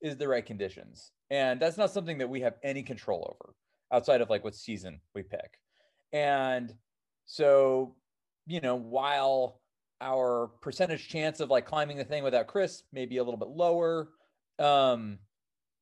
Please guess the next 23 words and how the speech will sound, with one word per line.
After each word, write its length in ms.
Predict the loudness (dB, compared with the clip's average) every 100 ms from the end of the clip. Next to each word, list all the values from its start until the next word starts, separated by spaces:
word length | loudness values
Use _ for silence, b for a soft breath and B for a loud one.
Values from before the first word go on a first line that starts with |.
| -6
you 80 | -2
know, 120 | 0
it's 160 | -2
still, 600 | -6 0 4 4 2 -2 _
it's 160 | -12 -12
still, 500 | -2 2 2 -2 -4
like, 260 | -4 -4 -6 -10
a 80 |
season 600 | -10 -6 -4 -4 -6 -8 -14
when 340 | -2 -2 -2 -8 -16
conditions 580 | -16 -6 -6 -6 -12 -8
look 240 | -8 -4
like 200 | -4 -4
they 80 | -10
could 320 | -10 -10 -8
be 120 | -10
pretty 300 | -10 -10 -8
good. 320 | -2 2 2
It's 140 | 0 -8
been 160 | -10
a 40 | -10
pretty 260 | -10 -12
dry 600 | -12 -6 -2 0 0 -2